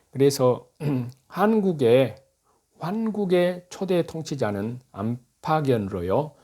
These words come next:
환인, 에, 천재였다는 것이 이제 나오고 있습니다. <clears throat> 환단곡이, 어, 거기에 역사책에 보면은 그런 내용이 나옵니다. 그래서 안파견의 뜻은 환단곡에서는요,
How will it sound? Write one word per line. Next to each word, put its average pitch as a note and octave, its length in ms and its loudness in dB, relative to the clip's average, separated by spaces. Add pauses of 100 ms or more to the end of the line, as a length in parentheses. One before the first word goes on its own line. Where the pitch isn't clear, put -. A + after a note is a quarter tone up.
(120)
환인, G3 480 -2 (300)
에, A2+ 240 -12
천재였다는 A#2+ 920 -2
것이 C3 520 -2 (340)
이제 F#2+ 520 0 (160)
나오고 G#2+ 640 0
있습니다. F#2+ 680 -6 (160)
<clears throat> - 840 -4
환단곡이, B2 1500 -2 (400)
어, F#2 520 -6 (340)
거기에 A2 480 2
역사책에 G2 640 -6
보면은 G#2+ 560 -4 (160)
그런 G#2 240 -6
내용이 F#2+ 200 -4
나옵니다. G2 680 -10 (480)
그래서 A2+ 300 -2
안파견의 D3 960 0
뜻은 D3+ 340 -4
환단곡에서는요, A#2 1400 -2